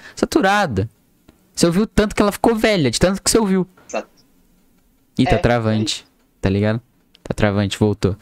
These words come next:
Speaker 1: É isso. É, mas, sei lá. Tem música, por exemplo, que é de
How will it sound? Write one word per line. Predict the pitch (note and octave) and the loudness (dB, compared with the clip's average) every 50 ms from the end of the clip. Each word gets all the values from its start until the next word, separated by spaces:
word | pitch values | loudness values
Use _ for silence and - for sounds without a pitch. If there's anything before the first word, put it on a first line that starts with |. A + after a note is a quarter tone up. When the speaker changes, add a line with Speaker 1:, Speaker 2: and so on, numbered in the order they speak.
| - - - | -14 -14 -4
Speaker 1:
É | - - A#2 | -2 0 0
isso. | A2 G2+ G2 - - - - - - - - | 0 0 -2 -4 -6 -10 -14 -18 -20 -8 -4
É, | - - B2 B2 B2+ B2+ B2 B2+ B2 - - | 0 0 2 2 2 2 2 2 0 0 0
mas, | - B2 C#3 D3+ F3 F3+ F3+ - - - - - _ _ _ _ _ _ | 0 0 0 0 0 -2 -4 -4 -6 -6 -8 -12 _ _ _ _ _ _
sei | - - F#4+ F4+ | -2 0 0 2
lá. | G#3+ E3 D3 D3+ - - _ _ _ _ _ _ _ | 2 2 0 -2 -6 -12 _ _ _ _ _ _ _
Tem | - G3 G3 | 0 0 2
música, | F#3+ F#3+ G3+ - - G#3 | 2 0 0 0 0 0
por | F#3+ G3 F3 | 2 2 2
exemplo, | E3+ D#3+ F3 D#3 - | 2 0 0 0 0
que | - F3+ | 0 0
é | D#3 | 2
de | C#3+ D#3+ E3 E3 D#3+ D#3+ D#3 D3+ D3 D3 C#3+ C3+ - | 2 2 2 2 2 2 2 2 2 2 2 0 -2